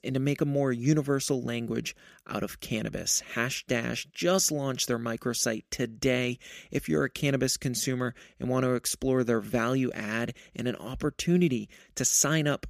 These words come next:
for their free beta release, please visit w w w dot hashdash dot com.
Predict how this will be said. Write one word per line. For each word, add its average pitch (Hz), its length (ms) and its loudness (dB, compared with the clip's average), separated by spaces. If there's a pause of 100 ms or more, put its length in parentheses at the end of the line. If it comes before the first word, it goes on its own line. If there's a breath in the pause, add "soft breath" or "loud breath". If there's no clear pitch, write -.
for - 220 2
their 123 220 4
free 156 520 2
beta 139 500 6
release, 110 440 2
please 160 460 -2
visit 120 580 0
w 156 440 2
w 135 400 2
w 120 440 0
dot 113 380 -2 (140)
hashdash 117 760 -4 (320 loud breath)
dot 117 320 0
com. 117 440 -4